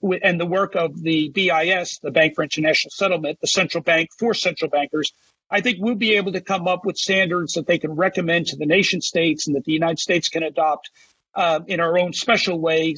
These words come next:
s-, uh, s-, uh, appropriate for the United States, um, that will be able to put requirements around stable coins. I think the bigger issue is whether if we develop a digital dollar,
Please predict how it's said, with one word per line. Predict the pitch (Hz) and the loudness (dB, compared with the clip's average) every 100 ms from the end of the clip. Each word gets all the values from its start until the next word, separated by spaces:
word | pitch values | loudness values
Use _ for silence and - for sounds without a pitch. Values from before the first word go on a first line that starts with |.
| - | -6
s-, | - - - | -6 -4 0
uh, | |
s-, | 160 147 - | 0 0 -2
uh, | - 165 | -2 0
appropriate | 147 151 - 190 190 180 156 | 0 0 -2 -2 0 -2 -2
for | 165 | -4
the | |
United | 147 156 - | 0 -2 0
States, | 262 208 175 - _ _ _ - | 0 2 0 -6 _ _ _ -4
um, | 190 180 175 - - | 0 0 -2 -8 -6
that | 202 202 202 | 0 2 2
will | 196 | -2
be | 196 208 | 2 2
able | 208 | 2
to | 185 | -2
put | - 190 185 | -2 -2 -2
requirements | 170 196 190 180 175 | -2 2 4 2 0
around | 170 165 160 | 0 0 0
stable | - 165 160 | 0 0 0
coins. | - 147 135 120 131 - _ _ - 165 - _ - 185 | -2 -2 0 -2 -4 -8 _ _ 0 2 0 _ -10 -6
I | 190 | -2
think | 185 208 | 0 -2
the | - | -2
bigger | 165 339 339 196 | -4 -2 0 0
issue | 156 - 165 156 | 0 -2 0 0
is | 165 151 - _ _ _ - | 0 -2 -6 _ _ _ -2
whether | 220 214 196 | 0 2 -2
if | - | -4
we | 175 | -4
develop | 170 180 208 185 | -2 0 0 0
a | 165 | -4
digital | 135 208 175 170 | 0 0 0 -4
dollar, | 185 285 233 165 156 160 | -2 0 0 0 -2 -6